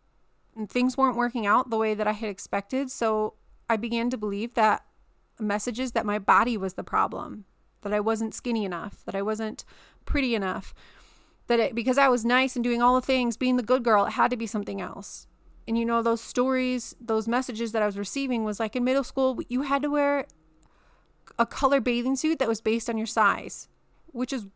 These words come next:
they stopped it by the time my sister, who's five years younger, got to middle school. But at the time, they provided bathing suits, and it was based on size. So it was, like, red, green, and blue, I believe.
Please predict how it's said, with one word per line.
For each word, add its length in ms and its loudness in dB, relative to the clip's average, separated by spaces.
they 100 2
stopped 400 6
it 80 -8
by 80 2
the 100 -6
time 400 -4
my 180 -4
sister, 340 -2
who's 180 -6
five 260 2
years 180 -2
younger, 480 0
got 220 4
to 80 -2
middle 180 2
school. 420 0
But 80 2
at 80 2
the 80 0
time, 440 2
they 280 4
provided 420 2
bathing 280 -2
suits, 420 -4
and 140 -2
it 80 -6
was 120 -4
based 300 -2
on 120 0
size. 440 4
So 160 -2
it 40 -4
was, 160 -4
like, 180 -2
red, 300 2
green, 220 2
and 100 -2
blue, 220 0
I 60 0
believe. 480 -2